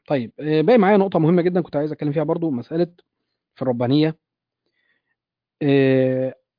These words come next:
أنا دايمًا الداعية إلى الله سبحانه وتعالى والمربي بالذات على وجه الخصوص،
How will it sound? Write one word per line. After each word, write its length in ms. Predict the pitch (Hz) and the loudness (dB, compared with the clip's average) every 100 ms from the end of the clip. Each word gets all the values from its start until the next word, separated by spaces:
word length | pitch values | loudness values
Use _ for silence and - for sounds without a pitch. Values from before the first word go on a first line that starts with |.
| _ 180 | _ 2
أنا 160 | 165 | 4
دايمًا 280 | 165 240 202 | 6 6 6
الداعية 360 | 160 147 208 160 | 4 4 4 4
إلى 80 | |
الله 160 | 156 170 | 2 2
سبحانه 220 | - - | 0 -2
وتعالى 380 | 165 143 165 170 _ _ _ _ _ _ _ _ | -2 -2 -4 -6 _ _ _ _ _ _ _ _
والمربي 560 | 139 135 139 165 160 151 | -8 -4 2 2 2 -2
بالذات 300 | 135 135 151 | 0 -2 0
على 80 | 131 | 0
وجه 180 | 143 139 | 2 0
الخصوص، 500 | - - 160 - | -6 -8 -8 -10